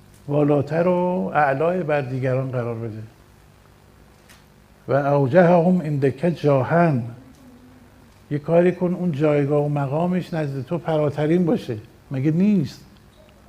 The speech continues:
خاتم انبیا بوده دیگه. اون چیزی که این دو آخره جامع ترینه، کامل ترینه. این درخواست یعنی چی که حضرت داره درخواست می‌کنه؟ توجیهش چیه؟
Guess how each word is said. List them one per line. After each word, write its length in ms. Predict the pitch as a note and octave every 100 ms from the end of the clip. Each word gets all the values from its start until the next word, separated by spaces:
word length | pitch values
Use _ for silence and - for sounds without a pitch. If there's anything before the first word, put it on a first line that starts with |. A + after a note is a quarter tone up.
| - - - - -
خاتم 340 | D3+ D3 E3+ G3
انبیا 420 | G3 F#3 E3 D#3+
بوده 220 | D3+ D3
دیگه. 460 | C#3+ C#3 C#3 C#3 C#3 - - - - -
اون 120 | E3+
چیزی 260 | E3+ G3 F#3
که 120 | G3+ F3+ F3+
این 160 | F3+
دو 140 | D#3+ D#3
آخره 1000 | C#3 C3+ - C#3+ D3 F3+ F#3 E3+ E3 D3 -
جامع 420 | A2+ D3 D3 C#3+
ترینه، 480 | B2+ D3+ D#3 D#3+ D#3 D#3 - -
کامل 300 | C#3+ C#3 C#3
ترینه. 460 | A#2+ C#3+ D3+ D3+ G#2+ - - - - - - -
این 100 | G#3+
درخواست 580 | G3 F3+ - G3+ G3 G3
یعنی 240 | F3+ F#3
چی 300 | F#3 G3+ C#3 - - - - - - - - - - _ - _ _ _
که 140 | - C3+
حضرت 360 | C#3 C3 D3
داره 160 | D3 D3
درخواست 560 | C#3+ C#3 B2+ D3 B2+ C3
می‌کنه؟ 280 | - B2+
توجیهش 640 | A#2+ D3 D3+ C#3 G3+ F#3+ F#3+
چیه؟ 400 | G3+ G3+ B2+